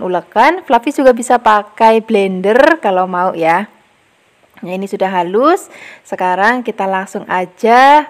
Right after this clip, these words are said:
memasaknya. Di sini kita siapkan wajan dan sedikit minyak. Kalau sudah panas, kita masukkan terlebih dahulu bumbu yang sudah tadi kita haluskan.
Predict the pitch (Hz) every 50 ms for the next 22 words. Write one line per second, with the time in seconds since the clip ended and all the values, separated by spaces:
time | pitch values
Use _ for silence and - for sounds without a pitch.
0 | - 226 208 208 196 202 - - 180 180 - - 196 185 175 170 170 170 175 190
1 | - - 202 - 220 226 247 247 254 240 240 233 - 233 214 202 208 - - 208
2 | 202 202 196 196 190 185 - - - - 208 233 269 311 370 370 277 208 185 185
3 | - 220 254 - - 269 277 - - 254 214 262 - 294 - - 285 285 269 240
4 | 226 226 233 285 359 - - - - - - - - - - - - - 262 262
5 | 254 269 262 262 - 262 254 240 240 269 294 330 359 - - - 233 - 226 220
6 | 226 220 220 - 233 220 226 - 220 220 214 214 196 226 214 208 196 214 202 208
7 | 196 196 196 196 185 214 254 240 - - 196 175 180 - 208 226 226 226 214 -
8 | 214 208 180 180 196 220 240 254 - 185 180 180 185 175 175 180 - - - 185
9 | 180 175 175 175 175